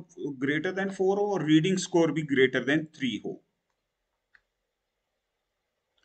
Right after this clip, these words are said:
ओके, अब आपके पास जो है वो हमारे पास एक और condition है,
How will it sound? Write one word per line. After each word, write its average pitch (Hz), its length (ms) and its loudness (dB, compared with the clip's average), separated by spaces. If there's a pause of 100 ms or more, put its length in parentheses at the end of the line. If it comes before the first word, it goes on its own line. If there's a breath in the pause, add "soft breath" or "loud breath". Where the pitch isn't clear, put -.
(1120)
ओके, 156 340 -4 (1200)
अब - 180 -2
आपके 233 280 0
पास 240 300 0
जो 214 140 -4
है 220 120 0
वो 226 180 0
हमारे 202 400 0
पास 208 280 -2
एक 208 160 -8
और 185 160 4
condition 190 480 -2
है, 190 220 -2